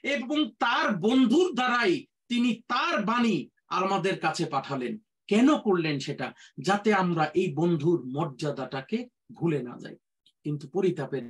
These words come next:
বিষয়, ওই যে বলেছিলাম, মক্কার কাফেরদের মধ্যে এক শ্রেণী আসলাম না বলে ঢুকেছিলেন,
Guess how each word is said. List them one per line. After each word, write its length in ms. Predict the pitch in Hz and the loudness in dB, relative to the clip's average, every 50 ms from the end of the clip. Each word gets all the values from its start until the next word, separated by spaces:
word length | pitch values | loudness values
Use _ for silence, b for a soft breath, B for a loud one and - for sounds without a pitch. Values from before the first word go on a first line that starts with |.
| - - | -16 -16
বিষয়, 480 | - - 127 113 - - 139 - - - _ B B B B B | -12 -10 -10 -8 -8 -10 -12 -12 -12 -14 _ B B B B B
ওই 480 | 185 208 240 262 262 262 262 269 262 214 | 0 2 4 6 6 6 6 6 6 6
যে 160 | 196 254 247 | 4 4 4
বলেছিলাম, 920 | 185 196 208 214 214 214 - - 220 214 226 233 233 233 233 233 233 226 220 _ _ _ _ _ _ - 143 | 4 4 4 4 4 2 2 2 4 4 4 4 4 2 2 0 -2 -4 -8 _ _ _ _ _ _ -8 -2
মক্কার 800 | 151 202 208 - - _ _ - 214 208 208 208 202 202 190 185 | 0 0 0 0 -4 _ _ -2 0 2 4 4 4 4 2 0
কাফেরদের 760 | - - 185 180 185 - - 240 220 185 170 160 202 202 185 180 | 0 0 0 0 0 0 -2 -2 -2 -2 0 0 0 2 2 0
মধ্যে 640 | 175 170 147 123 - - 170 170 165 156 135 - - _ _ _ _ - | 0 -2 -4 -4 -2 0 2 2 4 2 0 -2 -6 _ _ _ _ -2
এক 200 | 185 196 190 - | -2 -2 -2 -2
শ্রেণী 560 | - - - 190 180 175 180 170 165 147 143 b b b | -4 -2 0 2 4 4 6 4 4 2 0 b b b
আসলাম 640 | b - - - - - 131 127 143 160 190 208 214 | b -4 -2 -4 -6 -6 -4 -2 0 2 6 6 6
না 140 | 240 262 254 | 8 6 6
বলে 240 | 214 220 220 220 202 | 6 6 6 4 4
ঢুকেছিলেন, 800 | 156 170 185 - 196 185 - - 196 180 180 180 170 156 123 | 4 2 0 2 0 0 0 0 0 0 2 2 2 0 -2